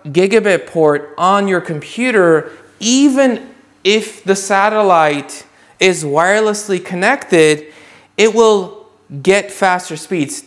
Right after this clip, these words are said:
typically speaking. I mean, there are cases where it won't, but generally speaking, um, and it doesn't have to be the Orbi, it could be some other mesh system. It could be like a Deco X C seventy-five, for example, or,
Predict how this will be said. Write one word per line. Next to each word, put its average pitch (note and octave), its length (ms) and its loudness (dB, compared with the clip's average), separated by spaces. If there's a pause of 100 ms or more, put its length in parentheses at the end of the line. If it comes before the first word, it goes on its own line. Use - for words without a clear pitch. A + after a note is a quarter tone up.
typically A#3 640 0
speaking. F#3 560 -2
I E3+ 120 0
mean, F#3+ 160 -2
there F#3 160 2
are A3 120 2
cases G3 480 -4
where E3+ 200 0
it C#3 80 0
won't, F3 480 -2 (600)
but D#3+ 380 0
generally G#3 720 2
speaking, F3+ 840 0 (640)
um, C#3+ 340 2
and F3 160 0
it F#3 140 -8
doesn't G#3 260 0
have G#3+ 220 0
to G#3+ 80 -6
be F#3+ 80 -2
the D#3+ 100 2
Orbi, E3 320 2
it C#3+ 80 -8
could D#3+ 180 -8
be E3+ 140 0
some E3 220 -2
other E3 180 2
mesh D#3 220 -2
system. C#3 340 -8
It C3+ 80 -8
could D3 160 -2
be D3 360 -2
like B2+ 300 -2
a C#3 60 -2
Deco C3 400 0
X D3+ 160 -2
C F3 140 -12
seventy-five, F3 720 -2
for C#3+ 140 -6
example, C3 720 -2 (960)
or, D3+ 540 2